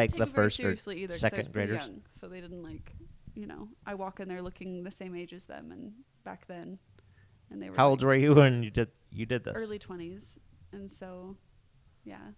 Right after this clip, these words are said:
Speaker 2: I have some stories from that
Speaker 1: So,
Speaker 2: time.
Speaker 1: like, a year ago?
Speaker 2: Yeah, a year ago. No, I'm, I'm thirty-three now. <laughs>
Speaker 1: No, you're not.
Speaker 2: I am. Did you guys not know that? Yeah,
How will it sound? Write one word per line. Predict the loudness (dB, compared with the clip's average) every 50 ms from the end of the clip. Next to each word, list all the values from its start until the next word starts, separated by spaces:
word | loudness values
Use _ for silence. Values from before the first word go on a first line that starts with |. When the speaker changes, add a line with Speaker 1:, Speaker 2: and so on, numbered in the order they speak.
| _ _ -20
Speaker 2:
I | -18
have | -16 -16 -16 -18
some | -18 -18
stories | -18 -18 -16 -16 -16 -18 -18
from | -18 -18 -12
that | 0
Speaker 1:
So, | 6 8 10
Speaker 2:
time. | 10 10
Speaker 1:
like, | 8 8 8
a | 6
year | 4 8 8 10 10 10
ago? | 8 6 2 0 -2 -6 -12 -20 -20 _ _ _ _ _ _ _ _ _ _ _ _ _ _ -14
Speaker 2:
Yeah, | -10 -8 -6 -6 -6 -6 -8 -8
a | -10
year | -10 -10 -10 -10
ago. | -12 -14 -16 -18 -16
No, | -14 -14 -14 -12
I'm, | -12 -12 -12 -14 -14 _ -16 -14
I'm | -14 -14 -14 -14 -12
thirty-three | -10 -10 -8 -10 -10 -12 _ -12 -12 -10 -10 -10
now. | -12 -12 -14 -16 -20 _ _ _ _ _ _ _ -18
<laughs> | -18 -16 -8 -4
Speaker 1:
No, | 0 0
you're | 0 0 -2 -4
not. | -4 -6 -6 -6 -6 -8 -8 -12 -18 -20 -20 -20 -20 -18
Speaker 2:
I | -16 -14 -10
am. | -10 -8 -8 -8 -10 -10 -12 -16 -18 -20 _ _ _ _ _
Did | -10 -8 -8
you | -6
guys | -4 -4 -4 -4 -6
not | -8 -10 -8
know | -8 -8
that? | -8 -8 -10 -10 -10 -14 -14 _ _ _ _ _ _ _ _ _ _ _ _ _ _ _ _ -14
Yeah, | -12 -10 -10 -10 -10 -10